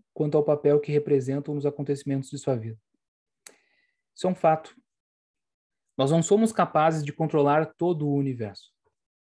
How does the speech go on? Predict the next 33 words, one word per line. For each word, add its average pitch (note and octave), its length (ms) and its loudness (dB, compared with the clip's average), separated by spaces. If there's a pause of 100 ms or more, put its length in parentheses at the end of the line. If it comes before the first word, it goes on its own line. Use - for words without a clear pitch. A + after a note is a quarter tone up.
Isso F#3 540 -8
é G#3+ 100 -2
óbvio. C#3 340 0 (840)
Então, B2+ 160 -2
não D#3+ 140 2
é D#3+ 60 4
no F3+ 60 2
sentido E3+ 380 0
de D#3 120 0
eu D#3 160 6
criar D3 520 2
um, C#3 260 -4 (420)
uma C3+ 140 -4
narrativa, C#3+ 600 -2
assim, C#3+ 240 -4
de C#3+ 100 -6
que C3 460 -2 (540)
eu, D3 220 -4
eu D3 100 -4
posso D3+ 280 0
fazer C#3 240 2
o C#3+ 60 4
que C#3+ 80 -4
eu C#3+ 80 0
quiser, C3+ 440 0
basta C#3 340 -4
querer, B2+ 320 -2
basta D3 240 -6
me C#3+ 60 -4
empenhar. A#2 320 -6
Não D3 180 -6
é F#3 80 -4
isso. A2 240 -8